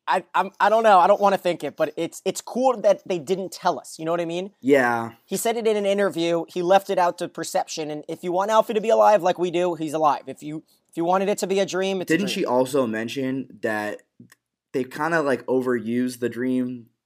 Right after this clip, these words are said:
Speaker 2: like, like, the, that they kinda overused the people dying and coming back to life thing, or is that someone else?
Speaker 1: Yeah, so that's, no, that, that's the next paragraph. Christine sent us a, an essay, and so I have a feeling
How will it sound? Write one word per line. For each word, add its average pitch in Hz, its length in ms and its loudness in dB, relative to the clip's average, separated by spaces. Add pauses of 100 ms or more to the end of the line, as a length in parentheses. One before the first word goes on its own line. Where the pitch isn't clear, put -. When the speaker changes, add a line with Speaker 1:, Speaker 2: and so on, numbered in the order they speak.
Speaker 2:
like, 117 220 -6
like, 123 160 -2
the, 113 340 -2 (300)
that 113 100 -12
they 135 100 2
kinda 151 240 0
overused 135 580 4
the 127 80 0
people 123 360 -2
dying 117 400 -2
and 113 80 -8
coming 117 180 -8
back 107 220 -4
to 113 80 -8
life 107 240 -6
thing, 131 160 -6
or 117 100 -2
is 104 100 -6
that 104 180 -6
someone 101 260 -10
else? 90 140 -6
Speaker 1:
Yeah, 180 100 4
so 180 140 -4
that's, 180 220 2
no, 180 160 0
that, 156 180 -8
that's 175 240 -2
the 170 120 -8
next 180 220 -6
paragraph. 151 400 -4 (100)
Christine 202 440 -6
sent 185 260 -2
us 170 180 -2
a, 156 360 -2
an 151 100 -8
essay, 156 400 -4
and 127 100 -12
so 151 220 -6
I 147 80 -2
have 139 140 -14
a 139 40 -18
feeling 226 520 -2